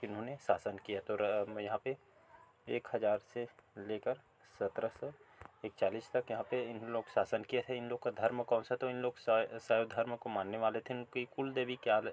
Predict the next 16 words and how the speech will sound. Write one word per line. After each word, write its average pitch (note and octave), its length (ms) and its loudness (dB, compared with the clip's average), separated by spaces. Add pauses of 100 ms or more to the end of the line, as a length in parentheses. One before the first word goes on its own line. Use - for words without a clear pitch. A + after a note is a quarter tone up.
क्या, G#2+ 420 0
कौन A#2 320 -4
थी? D3+ 200 -8 (440)
तो G#2+ 80 -4
गजलक्ष्मी, A2 640 0
याद G2+ 160 -2
रखिए। A#2 220 -8
इन A#2 60 -8
लोग, A#2 180 -8
अ, G2+ 420 0 (1120)
जो A2 140 0
कलचुरियों A#2 520 0
वंशियों B2+ 340 -2
के B2+ 100 -6
जो, A#2+ 160 -4
अ, - 40 -16